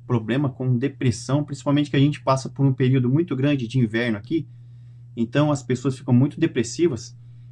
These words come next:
e há muita gente no mundo inteiro que ela não consegue encontrar razão pra vida dela.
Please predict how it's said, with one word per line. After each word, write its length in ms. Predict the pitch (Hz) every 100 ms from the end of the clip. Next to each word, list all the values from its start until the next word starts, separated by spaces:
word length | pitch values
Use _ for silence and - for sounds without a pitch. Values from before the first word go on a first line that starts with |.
| -
e 100 | 135
há 60 | 151
muita 320 | 170 247 196
gente 340 | 127 170 180
no 120 | 170 196
mundo 260 | 202 247
inteiro 420 | 285 170 175 214 - - - - - - -
que 100 | -
ela 220 | 170 190
não 160 | 214 214
consegue 400 | 226 185 208 208
encontrar 560 | 214 214 190 180 170 185
razão 400 | 202 135 151 202
pra 160 | 196
vida 240 | 190 214 190
dela. 340 | 170 123